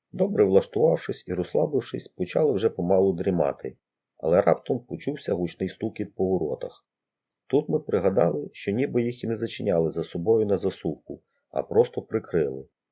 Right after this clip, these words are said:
Отже, можна було спокійно заходити і брати що завгодно, і ніхто б не помітив. Але непрохані гості вирішили цим не користатися. Можливо, все ж на них так подіяв напис на воротах, і вони злякалися, або ж просто були дуже порядні.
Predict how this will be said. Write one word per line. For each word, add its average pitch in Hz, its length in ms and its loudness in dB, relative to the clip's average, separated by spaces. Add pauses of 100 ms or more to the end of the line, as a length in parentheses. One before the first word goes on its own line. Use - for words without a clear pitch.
(280)
Отже, 131 340 2
можна 98 300 2
було 90 240 0
спокійно 85 520 -4
заходити - 720 -2
і - 80 -8
брати 101 340 2
що 98 180 -4
завгодно, 82 540 -2
і - 140 -16
ніхто 80 280 -2
б 135 80 0
не 110 100 -2
помітив. 80 520 -6 (380)
Але - 240 2
непрохані 180 560 2
гості 156 360 -2
вирішили 123 540 0
цим 104 240 -4
не 107 60 0
користатися. - 840 -2 (520)
Можливо, 156 440 0
все 160 220 0
ж - 100 -4
на 117 80 4
них 120 220 0
так - 220 -4
подіяв 95 420 -2
напис 82 400 -2
на 80 100 -4
воротах, 76 640 -2
і 80 60 -12
вони 90 220 -4
злякалися, 73 800 0 (400)
або 110 200 0
ж - 120 -12
просто - 360 0
були 107 320 -2
дуже 92 280 -2
порядні. 67 580 -2